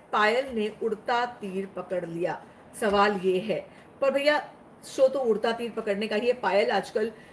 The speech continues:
देख रही, लोग बहुत सारे झगड़े करते हैं, पायल, केवी, शिवम, पूनम, ये लोग तो रोज सवेरे कुछ ना कुछ नाश्ते में इनका झगड़ा पकता रहता है। तो कहीं ना कहीं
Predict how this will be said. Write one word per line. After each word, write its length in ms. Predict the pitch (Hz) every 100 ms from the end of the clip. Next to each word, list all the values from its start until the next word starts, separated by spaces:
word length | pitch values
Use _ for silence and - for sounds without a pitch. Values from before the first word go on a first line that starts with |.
| -
देख 200 | 196 302
रही, 120 | 339 320
लोग 240 | 277 247
बहुत 180 | 214 214
सारे 160 | 233
झगड़े 260 | 220 208 208
करते 260 | 202 202 220
हैं, 120 | 220
पायल, 380 | 214 208 226 233
केवी, 420 | 233 202 202 220
शिवम, 440 | - 220 220 226 233 - - - - - - - - -
पूनम, 400 | 277 262 269 262
ये 40 |
लोग 120 | 262 269
तो 60 |
रोज 180 | 277 277
सवेरे 280 | 294 262 269
कुछ 180 | 262 254
ना 60 |
कुछ 140 | 247 240
नाश्ते 320 | 226 - 262
में 100 | 247
इनका 140 | 240
झगड़ा 260 | 226 220 226
पकता 280 | 220 - 214
रहता 240 | 196 202
है। 140 | 202 - - - - - - - - - - - -
तो 60 | 277
कहीं 400 | 269 269 302 311
ना 80 | 277
कहीं 360 | 202 220 208